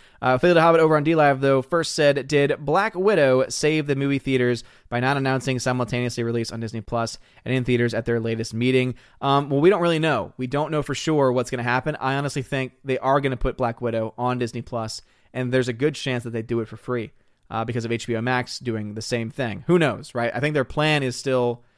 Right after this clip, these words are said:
to put it out into theaters, but theaters are not gonna be ready when that film is expected to come out. So they're gonna change it.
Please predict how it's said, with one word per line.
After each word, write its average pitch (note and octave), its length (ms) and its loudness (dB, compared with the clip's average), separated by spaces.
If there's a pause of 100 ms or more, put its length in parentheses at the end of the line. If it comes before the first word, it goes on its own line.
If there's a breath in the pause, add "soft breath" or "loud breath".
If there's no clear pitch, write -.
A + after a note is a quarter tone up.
(140)
to - 140 -8
put B2+ 160 -2
it A#2+ 80 2
out A#2 140 2
into A#2+ 140 -10
theaters, A#2 400 -2
but A2+ 320 -6 (280)
theaters C#3+ 240 0
are B2+ 40 -6
not A#2+ 160 -2
gonna A#2+ 80 -6
be A2+ 80 -4
ready A2 320 -4 (320)
when A#2+ 120 -10
that G#2+ 160 -10
film A2 180 -10
is A2 100 -12
expected - 300 -14
to - 60 -20
come - 160 -16
out. - 160 -20 (160)
So - 300 -14 (840)
they're D3 100 -2
gonna D#3+ 120 -2
change A#2+ 260 -4
it. B2 120 -4